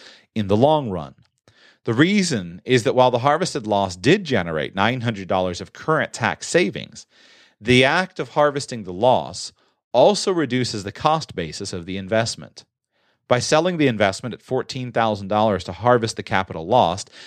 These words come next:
and then reinvesting the fourteen thousand dollars of proceeds,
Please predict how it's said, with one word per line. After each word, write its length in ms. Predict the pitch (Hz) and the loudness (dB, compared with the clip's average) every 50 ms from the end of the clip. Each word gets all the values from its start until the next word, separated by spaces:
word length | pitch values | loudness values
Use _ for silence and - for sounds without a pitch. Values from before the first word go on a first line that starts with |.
| - - - | -20 -12 -4
and 180 | - 120 120 123 | -2 -2 2 2
then 260 | 127 127 123 120 110 - - | 2 2 0 -2 -6 -10 -4
reinvesting 640 | 107 127 151 165 165 131 123 117 104 - - 104 98 | 0 0 2 2 2 4 2 2 2 0 -6 -10 -10
the 60 | 95 | -10
fourteen 460 | - - 123 92 - - - 107 98 | -6 -6 -6 -6 -6 -8 -10 -8 -4
thousand 320 | - 104 101 98 90 95 | -2 0 0 0 -2 -2
dollars 280 | 98 95 90 87 85 82 | -4 -2 -2 -2 -4 -6
of 120 | 82 - | -10 -10
proceeds, 640 | _ - 147 165 180 165 - 71 64 55 - - - | _ 0 2 2 2 0 -2 -8 -10 -12 -14 -16 -20